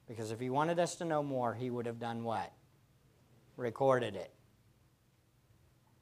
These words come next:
There's some application here for you. Do you have questions when you're reading the scriptures and sometimes those questions don't get answered?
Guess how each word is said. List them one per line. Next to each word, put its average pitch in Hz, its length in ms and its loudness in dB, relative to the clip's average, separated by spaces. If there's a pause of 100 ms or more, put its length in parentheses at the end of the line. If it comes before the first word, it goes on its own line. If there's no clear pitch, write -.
(1800)
There's 180 160 8
some 170 120 2
application 127 540 2
here 104 220 -10
for 113 120 -14
you. - 80 -20 (840)
Do 226 80 2
you 269 60 12
have 294 160 8
questions 147 540 2
when 143 120 2
you're 139 120 2
reading 135 220 0
the 135 80 -4
scriptures 131 500 -4
and 123 120 -2
sometimes 139 460 -2
those 131 180 -4
questions 139 460 0
don't 139 200 -6
get 131 120 -4
answered? 135 400 -4